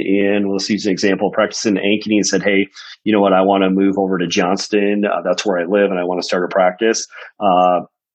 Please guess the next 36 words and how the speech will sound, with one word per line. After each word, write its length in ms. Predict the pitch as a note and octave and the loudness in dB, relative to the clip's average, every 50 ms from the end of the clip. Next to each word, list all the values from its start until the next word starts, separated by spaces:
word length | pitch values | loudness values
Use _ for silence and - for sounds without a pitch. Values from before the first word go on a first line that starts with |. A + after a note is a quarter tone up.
| _ _ _ - | _ _ _ -6
those, 300 | A#2 G#2+ A2+ G#2+ G2+ G2+ G#2+ - - - - A#2 | -2 0 2 2 0 -2 -4 -6 -8 -8 -4 0
those 240 | A#2 G#2+ G#2 G2 | 2 2 2 2
I 80 | G#2 G2 | 2 2
think 240 | F#2 G#2+ G#2 G2+ F#2 G2 | 2 2 2 2 0 0
you 260 | G2 G2+ G2+ G2+ G2+ | 0 2 2 4 4
and 80 | G2 | 4
I 80 | F#2+ F#2 F2+ F2 | 2 2 2 0
both 220 | E2 G2+ F#2+ - | 0 0 0 0
agree 240 | G2+ - F2+ F2+ F#2+ | -2 0 2 2 2
on 120 | F#2 F2+ E2 | 2 2 0
are 80 | E2+ | -2
commutable 460 | - - G#2 G2+ G2+ F#2+ F#2 F2+ F2 | 0 0 2 2 2 2 2 0 0
distances 640 | E2 F2 F2 - - G2 E2+ - - F#2+ F#2 F2 E2 - - | 0 -2 -2 0 -2 -2 -2 0 0 0 0 0 0 -2 -2
for 420 | - F2 E2+ E2 E2 D#2+ D#2+ F#2 F2+ | 0 0 0 0 0 0 0 0 0
their 120 | F#2+ F2+ | 0 -2
patients 500 | E2+ - F#2+ F2 E2+ - F#2+ F2 - - - | 0 0 0 0 0 0 -2 -2 -4 -4 -2
to 160 | - F#2+ E2+ | -2 -2 0
probably 340 | - - F2+ F2 E2+ F2+ F2 | 0 0 0 2 2 0 0
move 260 | E2+ F2 F2+ F2 E2+ - - | 0 -2 -4 -4 -6 -6 -6
with 220 | F2 F2 E2 - - | -6 -6 -6 -6 -4
them. 320 | F2 E2 D#2+ D#2+ E2+ F#2 F#2 - - - - - - | -4 -2 -2 0 -2 -2 -4 -6 -12 -18 -12 -4 0
And 200 | G2+ F#2+ F2+ F2+ | 0 2 2 2
I 60 | F2 | 2
think 280 | - - G2 F2+ D#2+ - | 2 2 0 0 -2 0
that, 420 | - F2+ F2+ F2+ F2 F2 - - - - - - | 2 4 4 4 4 2 0 -4 -10 -8 -4 -2
uh, 400 | F#2+ F2 E2+ E2 D#2+ E2 D#2 - - _ _ _ _ _ _ _ - | 0 2 2 2 0 0 -2 -4 -8 _ _ _ _ _ _ _ 0
has 200 | A2+ A2+ F#2+ - | 0 0 0 0
some 140 | - F#2 | -2 -2
credibility 540 | F#2 - G2+ F2 E2 D#2+ E2 E2 D#2+ D#2 E2+ E2 | 0 0 -2 -2 -2 -2 -2 -2 -2 -2 -2 0
behind 340 | F2 E2 F2 F2 E2+ E2+ | -2 -2 0 -2 0 0
it 100 | E2+ E2+ - | -2 -2 0
that 300 | - F2+ F2 F2+ F2+ - - _ _ _ | 0 2 2 2 0 -2 -8 _ _ _
we 160 | G#2 G2+ F#2+ | -2 0 0
can 140 | F#2 - F2+ | 0 0 -2
see, 280 | E2 - - F#2+ F2 E2+ E2+ | -2 0 0 2 2 2 2
"Hey, 280 | F#2 F2+ F2+ F2 - | 0 2 0 0 -2